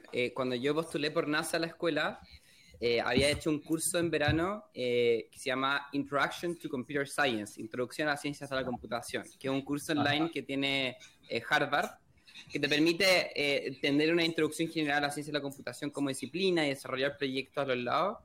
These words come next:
Speaker 1: a medida que uno va tomando este curso. Y desde chico yo siempre había, me llama mucho la atención la programación,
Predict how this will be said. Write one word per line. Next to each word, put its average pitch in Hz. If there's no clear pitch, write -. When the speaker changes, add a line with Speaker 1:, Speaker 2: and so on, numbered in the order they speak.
Speaker 1:
a -
medida 131
que 135
uno 131
va 131
tomando 131
este 139
curso. -
Y 240
desde 170
chico 202
yo 196
siempre 185
había, 180
me 156
llama 151
mucho 151
la 139
atención 131
la 135
programación, 127